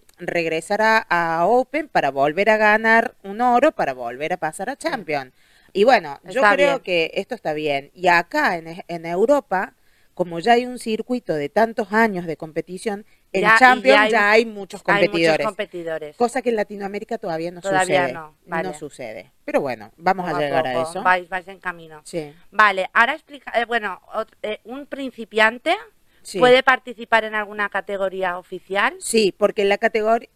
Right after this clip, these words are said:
Speaker 1: sí, el principiante ca-, eh, categorías oficiales son,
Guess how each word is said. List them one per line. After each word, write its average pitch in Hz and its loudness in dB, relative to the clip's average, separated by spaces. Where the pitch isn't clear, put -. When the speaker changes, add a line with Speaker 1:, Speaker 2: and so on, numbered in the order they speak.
Speaker 1:
sí, 175 -4
el 262 4
principiante 190 -10
ca-, 202 -4
eh, 170 -2
categorías 180 -4
oficiales 180 -4
son, 127 -14